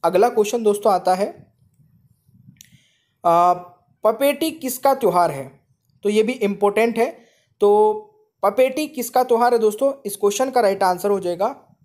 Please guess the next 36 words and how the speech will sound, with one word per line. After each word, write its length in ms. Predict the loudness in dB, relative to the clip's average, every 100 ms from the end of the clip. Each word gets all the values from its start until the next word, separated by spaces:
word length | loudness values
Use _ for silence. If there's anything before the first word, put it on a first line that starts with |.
| -2
पारसी 360 | 0 0 -2 -8
का, 240 | -10 -16 -6
यानी 240 | -2 -2
कि 140 | -4 -10 -4
ऑप्शन 360 | -4 -2 -4 -2
ए 100 | 0
राइट 200 | 2 2
आंसर 240 | 0 0 0
रहेगा। 220 | 0 0 -4 -6
ये 80 |
क्वेश्चन 320 | 0 0 0 -6
इतना 240 | -4 -2 -2
ही 160 | -2
पूछा 280 | -6 -8 -4
जाता 300 | 0 0 -2
है, 180 | -10 -10 _ _ _
ये 80 | 0
आपको 280 | 0 0 -4
बस 200 | -4 -2
याद 180 | -4 -4
रखना 240 | -10 -16
है। 160 | -20 -20 -20 _ -20 _ -4
अगला 240 | 2 2
क्वेश्चन 360 | 2 0 0 0
दोस्तों, 340 | 0 0 -2 -2 _ _ _ -16
गणेश 520 | -2 2 2 0 -2 -4
उत्सव 340 | -4 0 -2 -2
किस 200 | -6 0
राज्य 280 | 2 2 0
में 100 | 0
मुख्य 360 | 2 0 0 0
रूप 160 | 0
से 180 | -2 -2
मनाया 300 | 0 2 2
जाता 300 | 0 -2 -4
है? 180 | -16 -18